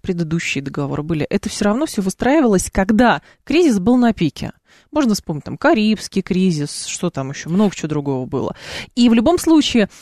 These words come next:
скажем так, за стол переговоров удавалось сесть, когда либо были какие-то асимметричные ответы,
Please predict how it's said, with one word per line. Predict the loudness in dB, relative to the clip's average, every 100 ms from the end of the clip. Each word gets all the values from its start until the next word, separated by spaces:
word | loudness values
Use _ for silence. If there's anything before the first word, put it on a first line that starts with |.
| -12
скажем | -2 0
так, | 2 2
за | 2
стол | 2 0
переговоров | 2 2 4 4 2 0
удавалось | 2 4 4 2
сесть, | 2 0 2
когда | -2 2 4 4
либо | 2 0
были | 2 2
какие-то | 2 0 0
асимметричные | 0 2 2 2 0 0 0
ответы, | 4 4 4 2 0